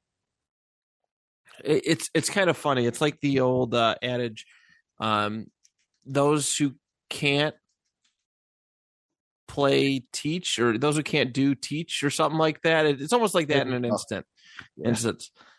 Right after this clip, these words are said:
Speaker 1: But, um, it's such a weird thing too. It is really such a weird thing that it never, like, that rarely ever happens anymore.
Speaker 2: Have you ever seen,
Speaker 1: I mean,
Speaker 2: like,
Speaker 1: look at Sean McVay.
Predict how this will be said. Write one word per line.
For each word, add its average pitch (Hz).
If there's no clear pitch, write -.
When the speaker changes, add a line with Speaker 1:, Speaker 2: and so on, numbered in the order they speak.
Speaker 1:
But, 117
um, 113
it's 156
such -
a 151
weird 117
thing 107
too. 101
It 151
is 147
really 123
such -
a 113
weird 104
thing 110
that 101
it -
never, 117
like, 117
that 120
rarely 135
ever 113
happens 113
anymore. 90
Speaker 2:
Have 117
you 143
ever 151
seen, 117
Speaker 1:
I -
mean, 120
Speaker 2:
like, 104
Speaker 1:
look 190
at 180
Sean -
McVay. 127